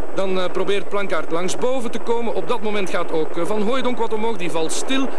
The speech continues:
houdt Plankaart onbewust even op. En onderaan is Bauer weg. Links komt Plankaart, rechts Bauer, op de streep. Wat is het verschil? Geen verschil zo te zien. Inderdaad, iedereen keek naar iedereen. Zelfs de twee protagonisten wisten het niet. Bauer keek naar Plankaart, Plankaart naar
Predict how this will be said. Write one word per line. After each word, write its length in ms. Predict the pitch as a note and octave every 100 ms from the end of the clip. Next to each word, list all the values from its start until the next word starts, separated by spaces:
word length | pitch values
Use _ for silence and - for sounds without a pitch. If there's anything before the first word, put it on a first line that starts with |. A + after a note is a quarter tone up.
| - -
houdt 260 | B3 B3+
Plankaart 460 | A3 A3 G3+ F#3+ -
onbewust 420 | A3 G3 G3 G3+
even 340 | E3 D3+ F#3 A3
op. 120 | C4 - - -
En 160 | F3
onderaan 440 | C4+ B3+ A#3+ A#3 A3
is 140 | -
Bauer 340 | G#3 F#3 D#3+
weg. 140 | B2 A2+ - - -
Links 260 | B3 C4+
komt 180 | - A#3
Plankaart, 420 | G#3+ F#3+ D3+ C3 C3+
rechts 340 | F3+ C4 -
Bauer, 320 | D#3+ F#3+ D3+ C#3
op 200 | - D4+
de 80 | B3
streep. 340 | A3+ F3+ C#3 A#2+ -
Wat 180 | B3+ B3
is 140 | A#3
het 140 | A3
verschil? 380 | - G#3+ A#3 A3+ E3
Geen 300 | - F#3 F3+
verschil 320 | C3+ - C#3+
zo 160 | B2+ A#2
te 100 | A#2+
zien. 200 | - G#2 F#2+ - - - - -
Inderdaad, 460 | A3+ G#3 E3+ F#3+ E3+
iedereen 360 | A3 F#3+ F#3+ F3+
keek 220 | E3+ C3+
naar 160 | C#3+ C#3
iedereen. 440 | F3 F3+ G#3+ A3 F3
Zelfs 320 | - F#3+ E3+
de 100 | D3+
twee 240 | D3 D#3
protagonisten 720 | C#3 C3 A#2+ C#3 F3+ A#3 -
wisten 260 | G#3 G3 G3
het 120 | F#3
niet. 240 | F3 E3+ E3+ -
Bauer 260 | G#3 G#3
keek 240 | - F#3+ E3
naar 160 | D#3+
Plankaart, 480 | E3 D#3+ D3+ D3 C#3
Plankaart 400 | F#3 G#3 G3 F3+
naar 200 | E3